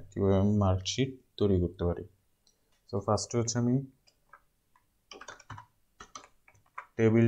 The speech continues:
ট্যাগ স্টার্ট করলাম, টেবিল ট্যাগ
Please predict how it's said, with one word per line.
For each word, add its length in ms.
ট্যাগ 260
স্টার্ট 260
করলাম, 220
টেবিল 300
ট্যাগ 140